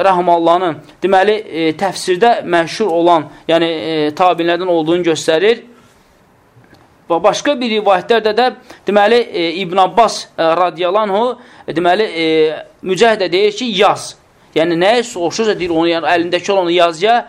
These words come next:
deyir, nəyə soruşursa, soruşursa, deyir, onu yaz və bu da artıq, e, Sufyan Ə-, Əth-Thawri rəhməhullah buyurur ki, əgər deyir, sənə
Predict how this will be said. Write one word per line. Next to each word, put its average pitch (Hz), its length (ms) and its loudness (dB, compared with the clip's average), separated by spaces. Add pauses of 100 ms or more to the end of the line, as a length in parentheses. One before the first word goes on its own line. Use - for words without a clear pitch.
(260)
deyir, 196 260 4
nəyə 208 220 0
soruşursa, 208 840 0 (240)
soruşursa, 196 600 0
deyir, 190 160 -2
onu 180 240 -2
yaz 220 420 0
və 180 180 -2
bu 196 100 -4
da 185 180 4
artıq, 208 340 -2 (340)
e, 147 460 -2 (1300)
Sufyan 202 480 -2
Ə-, 170 200 -6 (120)
Əth-Thawri 175 400 0
rəhməhullah 175 440 0
buyurur 170 280 -2
ki, 220 140 0 (500)
əgər 196 400 0
deyir, 185 180 -6
sənə 196 360 0